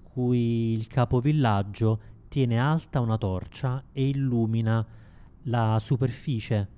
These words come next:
la superficie d'acqua davanti a sé. Finalmente si intravede l'isola che Ulf sta indicando al capovillaggio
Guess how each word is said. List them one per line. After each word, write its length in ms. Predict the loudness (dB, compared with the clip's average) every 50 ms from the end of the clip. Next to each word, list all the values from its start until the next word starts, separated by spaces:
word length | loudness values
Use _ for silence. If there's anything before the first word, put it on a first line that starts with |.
| -20 -20 -20 -20 -20 -14 -6
la 120 | -6 -4
superficie 520 | -4 -2 -2 -2 -2 0 -2 0 2 2
d'acqua 380 | 2 2 0 0 -2 -2 -2 0
davanti 400 | 0 2 2 0 0 -2 -2 -2
a 60 | -4
sé. 360 | -4 -4 -10 -8 -6 -6 -6 -8 -10 -18 -20 -20 -20 -20 -20 -20 -20 -20 -20 -20 -20 -20 -20 -20 -20 -20 -20 -20 -20 -20 -20 -20 -20 -20 -20 -20 -20 -20 -20 -20 -18
Finalmente 720 | -4 -2 2 4 4 4 4 4 4 2 2 2 0 0
si 120 | 0 2
intravede 560 | 0 0 2 4 4 4 4 4 4 4 4 4
l'isola 600 | 4 4 2 2 2 2 2 2 2 0 -2 -4
che 240 | -8 -4 -2 0 2
Ulf 640 | 4 4 4 4 2 0 -8 -8 -4 0 0 2 0
sta 240 | 0 -2 -4 -2 -2
indicando 1080 | 0 0 0 0 -2 0 0 0 2 2 0 -2 -4 -4 -4 -4 -4 -4 -8 -12 -20 -20 -20 -20 -20 -20 -20 -20 -20 -14
al 560 | -10 -6 -6 -4 -4 -4 -4 -4 -4 -6 -8 -6
capovillaggio 1040 | -6 -6 -6 -6 -6 -6 -6 -6 -4 -4 -4 -6 -8 -10 -10 -8 -8 -8 -8 -8 -14